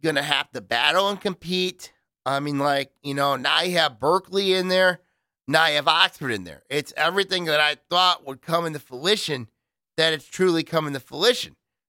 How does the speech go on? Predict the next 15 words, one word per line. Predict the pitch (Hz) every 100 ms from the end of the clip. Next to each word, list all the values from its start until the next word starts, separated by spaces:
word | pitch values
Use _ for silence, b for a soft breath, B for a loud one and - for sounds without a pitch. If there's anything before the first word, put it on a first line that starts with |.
| _
because, | - 156 - 156 156 147 143 139 123 - _ _ _ _ _ _ _ _ _ _ -
because | 147 - 143 123
now | 147 165
you | 202 185
have | 160 139 139
Oxford, | 123 151 190 - 202 196 185 - _ _
who's | 180 180 143
gonna | 165
be | 147
riding | 131 139 151 160
a | 127
lot | 104 113 135
of | 190
emotion, | 214 175 170 180 - 185 175 - _ -
especially, | 135 - - 160 170 202 185 185 165